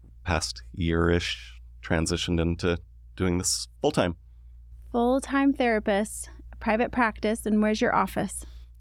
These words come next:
Speaker 1: It's downtown Saint George.
Speaker 2: Okay.
Speaker 1: Kind of by Vernon Worthen.
Speaker 2: Ah, the best park ever.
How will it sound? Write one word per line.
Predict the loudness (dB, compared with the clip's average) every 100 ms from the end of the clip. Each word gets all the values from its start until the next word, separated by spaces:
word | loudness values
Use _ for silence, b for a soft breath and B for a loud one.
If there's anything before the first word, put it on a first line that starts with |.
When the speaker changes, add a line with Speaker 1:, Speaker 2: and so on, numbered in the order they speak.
| -8
Speaker 1:
It's | -2 0 0 0 -2 -10 -6 0 2 2 0
downtown | 2 4 4 4 2 2 2 2 0 -2 -2
Saint | 0 0 0
George. | 2 2 2 0 -6 -8 -12 -20 -10 -8
Speaker 2:
Okay. | -4 -4 -4 -8 -6
Speaker 1:
Kind | -2
of | 2
by | 2
Vernon | 2 2 4 2
Worthen. | 2 2 0 -2 0
Speaker 2:
Ah, | 2 2 -2 -18 -8
the | -2
best | -2 -2 -4
park | -4 -4
ever. | -6 -8